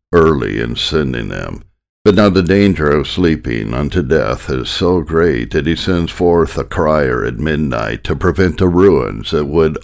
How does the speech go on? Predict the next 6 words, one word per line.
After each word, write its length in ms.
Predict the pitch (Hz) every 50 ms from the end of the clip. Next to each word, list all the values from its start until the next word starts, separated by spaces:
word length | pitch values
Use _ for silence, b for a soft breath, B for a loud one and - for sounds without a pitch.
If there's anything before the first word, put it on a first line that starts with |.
| _ -
overwhelm 720 | 78 82 71 85 85 80 78 85 85 85 82 76 69 65
those 320 | 64 60 57 60 57 53
sleepers 720 | - - 82 80 76 78 - - 60 50 50 50 50 - -
by 220 | 65 58 58 60
the 120 | 62 57 60
morning. 640 | 65 69 69 67 65 62 55 50 50 50 50 -